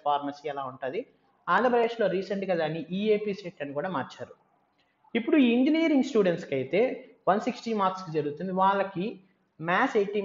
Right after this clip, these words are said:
మార్క్స్‌కి, chemistry forty మార్క్స్‌కి, అలాగే physics forty మార్క్స్‌కి వస్తుంది. అదే agriculture కానీ pharma కానీ రాసే వాళ్ళు అయితే, అంటే బైపీసీ students ఎంసెట్ రాస్తే వాళ్ళకి botany, జువాలజీ each paper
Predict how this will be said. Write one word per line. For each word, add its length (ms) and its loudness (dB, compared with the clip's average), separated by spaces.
మార్క్స్‌కి, 380 -4
chemistry 440 -2
forty 380 0
మార్క్స్‌కి, 420 -4
అలాగే 260 2
physics 380 0
forty 300 4
మార్క్స్‌కి 420 -4
వస్తుంది. 360 -10
అదే 180 4
agriculture 580 2
కానీ 240 0
pharma 340 2
కానీ 240 -2
రాసే 320 -2
వాళ్ళు 180 -4
అయితే, 200 -8
అంటే 140 -4
బైపీసీ 500 -2
students 440 -4
ఎంసెట్ 320 -14
రాస్తే 260 -4
వాళ్ళకి 480 0
botany, 420 8
జువాలజీ 520 6
each 220 -6
paper 240 2